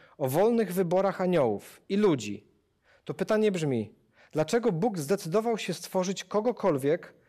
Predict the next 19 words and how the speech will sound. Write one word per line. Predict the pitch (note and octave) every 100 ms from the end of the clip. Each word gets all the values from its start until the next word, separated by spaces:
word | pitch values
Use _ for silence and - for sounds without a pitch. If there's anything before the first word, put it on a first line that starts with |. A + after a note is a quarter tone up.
| _ -
skoro | - F#3 F3+
wiedział, | F3 F3+ F#3+ F#3
że | F3
wiele | D3+ F3 G3+ G#3 F3+
z |
jego | F#3 F3 D#3
dzieci | F3 - D#3+
zginie | C#3+ F3 F3+
w | -
piekle? | G3 D#3+ A2+ - _ _ _ _ _ _ _ _ _ _ _ _ _ _ _
Dlaczego | C#3 D3 B3 A#3
lepszym | A3 A3 G#3+ F#3+
rozwiązaniem | F3 F#3 F3 E3 E3 E3+
było | F3 F3+
stworzenie | - - E3 E3+
świata, | D#3 - C#3+ - B2 E3 F3 - _ _ _
gdzie | C3 B2 D#3 D#3 D3+ D3+ - _ _
wystąpi | C3+ D3 - B3 C#4+ F#3 B2+
zło, | A#2+ A2+ A2